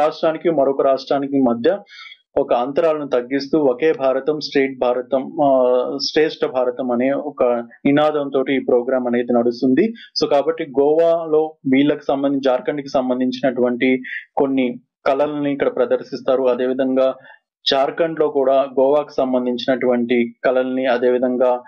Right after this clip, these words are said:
వాటికి సంబంధించినటువంటి స్టాల్స్ ని కూడా ప్రదర్శనకు ఉంచుతారు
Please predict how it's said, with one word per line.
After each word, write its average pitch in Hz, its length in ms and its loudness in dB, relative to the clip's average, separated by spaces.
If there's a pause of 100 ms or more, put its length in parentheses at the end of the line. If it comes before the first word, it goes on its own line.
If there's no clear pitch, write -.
(180)
వాటికి 127 320 -2
సంబంధించినటువంటి 131 1000 0 (440)
స్టాల్స్ 147 420 -2
ని 135 120 0
కూడా 127 220 4
ప్రదర్శనకు 123 560 -2
ఉంచుతారు 117 460 0